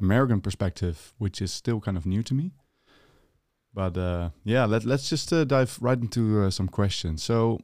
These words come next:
um, Kobe, you studied urban and environmental planning, and, uh, before that, real estate development. So, yeah, how was that experience, and why did you pivot from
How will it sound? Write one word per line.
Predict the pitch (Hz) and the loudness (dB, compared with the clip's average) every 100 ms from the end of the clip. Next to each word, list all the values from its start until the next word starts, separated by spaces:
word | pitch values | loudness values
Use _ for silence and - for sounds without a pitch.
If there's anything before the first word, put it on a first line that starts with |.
| _ - | _ -4
um, | 113 110 104 | 0 0 0
Kobe, | 95 127 123 | 0 0 2
you | 98 107 139 147 139 | 2 2 2 0 -2
studied | - - 135 110 104 - _ | -6 -4 -2 -2 -4 -12 _
urban | 110 113 110 | -2 0 0
and | 98 95 101 | 0 -2 -4
environmental | 90 95 95 92 87 | -4 0 0 -2 -6
planning, | - 95 95 85 85 - | -4 -2 -2 -4 -6 -6
and, | 87 87 | -6 -4
uh, | 87 85 | -4 -4
before | 85 90 - 98 | -6 -8 -6 -4
that, | 85 92 87 - | -2 -4 -4 -4
real | 95 95 - - | -4 -4 -6 -10
estate | - 95 92 - | -8 -4 -4 -4
development. | - 80 87 62 90 151 - - _ _ _ _ _ - | -8 -6 -6 -4 -4 -4 -8 -18 _ _ _ _ _ -8
So, | - 104 101 95 - | 0 2 2 2 -2
yeah, | 107 104 | -2 0
how | 87 135 | 0 -2
was | 147 - | -2 -4
that | 104 | -4
experience, | 98 - 104 101 85 | -6 -2 0 2 0
and | 90 90 | -2 -2
why | 92 104 | 0 0
did | 110 | -2
you | - 95 95 - | -2 -2 -4 -2
pivot | 104 101 87 - - | 0 0 -2 -6 -6
from | - 101 98 | 0 2 0